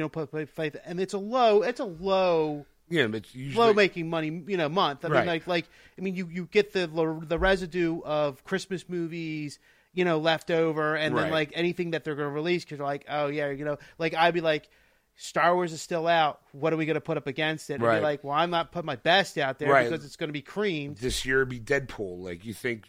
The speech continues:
Speaker 2: right now, Deadpool's been out for two weeks, it's drawing out in the movie theaters. Guaranteed, no one thought that. So it's like, "Oh, no one cares about this movie." So that's why you had, like, the, the, the Risen movie. You figured they were gonna bank on the fact that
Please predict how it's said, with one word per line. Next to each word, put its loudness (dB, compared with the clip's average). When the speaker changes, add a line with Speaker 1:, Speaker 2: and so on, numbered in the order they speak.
Speaker 2:
right -2
now, 0
Deadpool's -4
been -4
out -4
for -12
two -10
weeks, -8
it's -14
drawing -2
out 0
in -6
the -8
movie -6
theaters. -12
Guaranteed, 0
no -6
one -8
thought -2
that. -10
So 0
it's -8
like, -4
"Oh, 0
no -4
one -2
cares -4
about -4
this -14
movie." -2
So -2
that's -4
why 0
you -6
had, -6
like, -6
the, 2
the, 0
the -2
Risen 2
movie. -2
You -8
figured -4
they 0
were -2
gonna -4
bank -6
on -2
the -2
fact -2
that -6